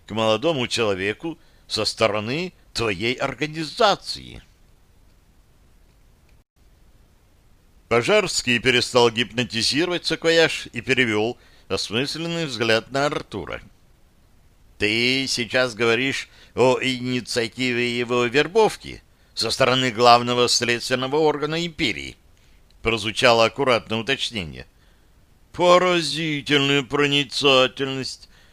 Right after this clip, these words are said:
Артур еле заметно кивнул, а сами слова произнес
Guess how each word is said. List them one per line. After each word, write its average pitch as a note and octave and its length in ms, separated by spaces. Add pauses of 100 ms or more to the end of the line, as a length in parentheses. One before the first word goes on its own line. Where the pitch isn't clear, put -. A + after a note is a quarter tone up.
(160)
Артур A#2+ 400
еле A#2+ 320
заметно A#2 480
кивнул, B2 500 (580)
а A#2 300
сами A#2 340
слова A#2 340
произнес A2+ 680